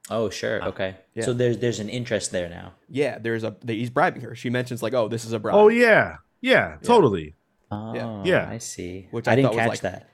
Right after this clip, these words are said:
Speaker 3: really fucked up, but, like, a good beat that I didn't expect in this book.
Speaker 1: I thought, I, the moment that she, that she said that, I thought she was thinking about him, like, "How, how much can I control you?"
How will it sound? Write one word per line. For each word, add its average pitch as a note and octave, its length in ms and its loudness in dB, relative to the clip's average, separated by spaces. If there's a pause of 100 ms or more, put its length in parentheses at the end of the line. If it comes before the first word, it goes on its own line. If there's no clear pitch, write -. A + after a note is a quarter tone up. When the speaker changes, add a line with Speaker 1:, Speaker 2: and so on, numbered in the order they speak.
(140)
Speaker 3:
really G3+ 200 0
fucked - 440 -8
up, B2 220 0
but, E2+ 100 -6
like, A2+ 140 -12
a A#2 60 -10
good A2 440 -4
beat A#2 360 -8
that G#2 120 -2
I G#2 80 -4
didn't G#2+ 200 -12
expect - 360 -14
in - 60 -18
this - 100 -20
book. - 300 -20 (1000)
Speaker 1:
I A#2+ 80 2
thought, A2+ 400 0 (140)
I, - 140 -12 (120)
the A#2+ 180 -2
moment B2 300 -2
that G2+ 300 -2
she, - 360 -10
that G#2+ 140 -8
she - 160 -8
said G2+ 240 -4
that, A#2+ 320 -2
I G#2+ 160 0
thought G#2+ 280 -2
she - 100 -8
was G2 100 -6
thinking G2 180 -6
about F2+ 220 -10
him, F#2+ 420 -10
like, F#2 200 -12
"How, G2+ 240 -4
how G#2+ 260 -2
much G#2+ 240 -8
can G2+ 140 -10
I G2 200 -4
control C3+ 400 -2
you?" D3+ 240 -4